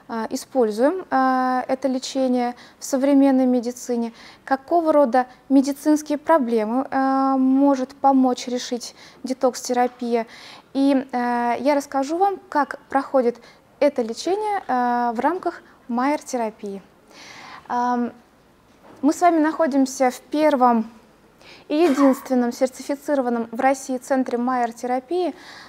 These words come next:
Само по себе это направление в медицине, а, началось в Австрии, то есть это, скажем так, европейский подход и европейские стандарты. А, сообщество майер-терапевтов,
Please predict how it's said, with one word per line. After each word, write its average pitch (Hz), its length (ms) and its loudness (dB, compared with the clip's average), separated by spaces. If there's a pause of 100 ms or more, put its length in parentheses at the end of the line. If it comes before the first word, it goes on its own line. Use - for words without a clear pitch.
Само 285 380 0
по - 80 -10
себе 269 260 -6
это 285 240 -2
направление 262 580 0
в - 20 0
медицине, 254 640 -4 (380)
а, 240 180 0
началось 269 640 0
в 233 100 -6
Австрии, 269 540 -4
то 262 60 -4
есть 254 180 -6
это, 240 500 -2 (140)
скажем 226 360 -10
так, 226 200 -10
европейский 247 720 -2
подход 262 560 -4
и 233 260 -4 (400)
европейские 262 680 0
стандарты. 247 680 0 (520)
А, 247 200 -2
сообщество 262 720 2
майер-терапевтов, 247 1040 0